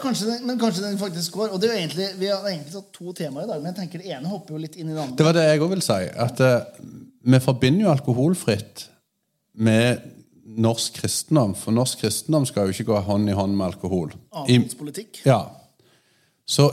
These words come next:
Speaker 2: i morgen så skal jo du til et utested på Bryne, hvor du skal ha ei smaking om trappistøl og kristendom.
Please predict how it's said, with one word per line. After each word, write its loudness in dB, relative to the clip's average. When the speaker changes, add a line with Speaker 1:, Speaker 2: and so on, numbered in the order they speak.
Speaker 2:
i 8
morgen 6
så 2
skal 6
jo 8
du 6
til 4
et 2
utested 2
på 2
Bryne, 4
hvor 4
du 6
skal 0
ha 2
ei 2
smaking 0
om 2
trappistøl 2
og 0
kristendom. 0